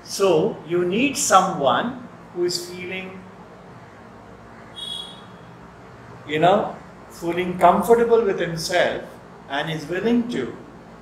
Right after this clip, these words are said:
be there for you, to listen to you without judging you, without criticizing you.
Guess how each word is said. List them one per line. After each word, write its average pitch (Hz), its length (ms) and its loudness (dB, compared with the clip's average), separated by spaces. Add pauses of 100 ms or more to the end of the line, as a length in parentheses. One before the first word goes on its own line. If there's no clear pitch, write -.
(260)
be 202 200 -6
there 175 320 4
for 156 180 -8
you, 151 460 -6 (720)
to 175 100 -8
listen 247 500 -2
to 185 100 -8
you 113 280 -10 (460)
without 202 460 -4
judging 165 440 2
you, - 120 -8 (580)
without 202 420 0
criticizing 139 880 -2
you. 117 220 -8